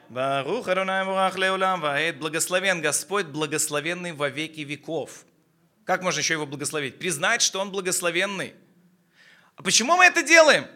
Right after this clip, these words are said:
Потому что он так делал. И, вероятно, евреи тогда, может быть, вообще так делали. Или он, может быть, начал новую какую-то традицию? Вы заметили, э, я подчеркнул, когда мы читали, то, что там написано, что они преклонились и, типа,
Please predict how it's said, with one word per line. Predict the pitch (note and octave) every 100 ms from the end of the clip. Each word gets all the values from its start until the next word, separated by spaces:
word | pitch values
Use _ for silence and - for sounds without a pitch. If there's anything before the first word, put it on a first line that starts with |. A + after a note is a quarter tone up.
| -
Потому | B2+ C3 C3+
что | - D#3+ D#3+ -
он | C3
так | B2+ A#2+
делал. | G#2+ - - _ _ _ _ _ _ -
И, | B2
вероятно, | C#3+ C#3 C#3+
евреи | C#3 B2+ D3
тогда, | C#3 C3 A#2 F3+
может | - B2+
быть, | A2
вообще | G#2 G#2 G#2+
так | A2
делали. | G2+ E2+
Или | F3 F3+
он, | G#3
может | G#3 G#3
быть, | F3+
начал | D#3+ F#3+ F#3 F3
новую | F3+ F3
какую-то | E3 D3+ C#3
традицию? | C3 C3+ D3+ - - A2 - _ _ _ _ _ _ _ _ _ _ - - - - -
Вы | B2
заметили, | D#3 E3 - G#3+ D#3+ C3+
э, | - C#3 C3 C#3+
я | C3+
подчеркнул, | A#2 B2+ C#3+ D#3 A#2+
когда | A#2+ A#2+
мы | A#2
читали, | - E3+ E3
то, | C3+
что | C3+ -
там | B2
написано, | B2 B2 B2
что | A#2+ C3+
они | B2
преклонились | A#2+ B2+ B2+ C3+ F3 D3+ -
и, | B2
типа, | A2+ B2 A#2+ A2 G#2